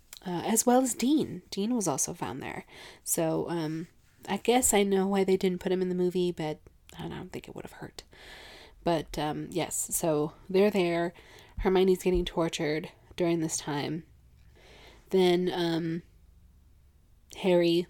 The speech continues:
pulls out the little mirror piece and asks for help. "We're in the cellar of Malfoy Manor. You know, please help us." And it is at that point that Dobby,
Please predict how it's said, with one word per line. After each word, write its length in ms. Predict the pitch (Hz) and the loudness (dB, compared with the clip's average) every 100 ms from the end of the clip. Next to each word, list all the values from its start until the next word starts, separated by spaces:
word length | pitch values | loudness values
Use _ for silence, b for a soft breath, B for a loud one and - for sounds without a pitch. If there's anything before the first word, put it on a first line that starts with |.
| _ | _
pulls 280 | - 175 170 | 0 2 4
out 180 | 160 151 | 0 0
the 80 | 165 | 0
little 320 | 170 160 - _ - _ - | 0 -2 -4 _ -20 _ -2
mirror 360 | 180 185 165 | 2 4 2
piece 520 | 165 170 175 - - - B B B B B - | -2 -6 -4 -4 -6 -8 B B B B B -2
and 640 | 175 165 160 160 175 - - _ - | 0 2 0 -2 -4 -8 -14 _ -4
asks 460 | 175 170 - - | -2 -2 -4 -4
for 140 | - 208 | -2 0
help. 360 | 185 208 - - - - - _ _ _ _ _ _ - | 2 0 -6 -20 -20 -20 -20 _ _ _ _ _ _ -2
"We're 160 | 185 | 0
in 100 | 180 | 2
the 80 | 196 | 2
cellar 420 | - 180 175 185 | 2 4 4 2
of 100 | 180 | 0
Malfoy 380 | 185 170 - 190 | 0 0 0 0
Manor. 400 | 185 165 160 160 - _ - | 0 0 -4 -6 -12 _ -6
You 80 | |
know, 100 | 151 | -4
please 300 | 151 - 175 | -4 -2 -4
help 220 | - - - | -4 -10 -10
us." 340 | - - - - b b b b b - _ _ _ _ - | -6 -6 -6 -12 b b b b b -20 _ _ _ _ -6
And 180 | 190 180 | -2 0
it 120 | 170 | 0
is 140 | 175 170 | 0 -2
at 220 | 143 - | -4 2
that 240 | 226 269 | 2 2
point 500 | - 135 - - - - B B B B - | -2 -10 -10 -12 -14 -16 B B B B -4
that 560 | 170 160 185 202 - | -2 -2 -6 -12 -6
Dobby, 800 | - 233 285 214 269 262 277 277 | 2 6 8 8 6 2 0 -2